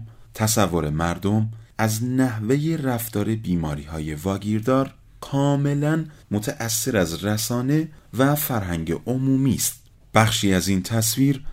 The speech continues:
گاهی به عنوان حقایق علمی در میان مردم دست به دست می‌شود. مسائل مشابهی طی سالهای اخیر در مرکز توجه ما قرار گرفته‌اند.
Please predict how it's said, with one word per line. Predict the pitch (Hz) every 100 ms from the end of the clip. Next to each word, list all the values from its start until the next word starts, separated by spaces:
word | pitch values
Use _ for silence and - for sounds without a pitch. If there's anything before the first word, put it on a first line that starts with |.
| - -
گاهی | 127 120 113 120
به | 110
عنوان | 104 92 82 80
حقایق | 73 73 87 80 76 76 76 -
علمی | 107 104 110 127 117 - -
در | 120
میان | 120 110 92 78
مردم | 76 85 78 95 90 90
دست | 110 110 110
به | -
دست | 107 131 - -
می‌شود. | - - - - - _ _ _ _
مسائل | 95 95 - 90 82 87
مشابهی | 87 95 - 95 92 85 95 85 - -
طی | - 107 95
سالهای | - 104 90 92 92
اخیر | - 104 101 120 127 - - -
در | 120 120
مرکز | 120 117 110 120 98
توجه | 95 - 95 82 76 73 73
ما | 76 92 80
قرار | 73 69 71
گرفته‌اند. | 69 73 71 - 78 71 - 58